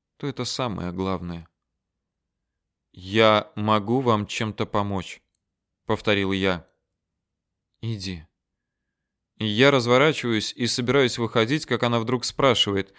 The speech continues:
«Ты ведь как Слава, дозорный?» «Да». Она подходит ко мне, кладет руки на плечи и тихо говорит, глядя в глаза:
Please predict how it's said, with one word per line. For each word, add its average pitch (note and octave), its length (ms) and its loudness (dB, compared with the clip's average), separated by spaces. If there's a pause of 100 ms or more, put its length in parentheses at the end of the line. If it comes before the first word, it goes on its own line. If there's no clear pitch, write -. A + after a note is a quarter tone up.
(840)
«Ты C3+ 100 -8
ведь B2+ 200 -4
как - 200 -4
Слава, B2+ 640 -2
дозорный?» A2+ 760 -2 (920)
«Да». G2+ 560 -2 (800)
Она B2 200 2
подходит C3 540 0
ко A#2 160 2
мне, C3 240 0
кладет A2+ 400 0
руки A#2+ 240 -4
на G#2+ 140 -2
плечи B2+ 460 -4
и A2+ 320 -2
тихо D3 460 -4
говорит, A#2 460 2
глядя G#2 440 0
в G2 80 -6
глаза: F#2+ 540 0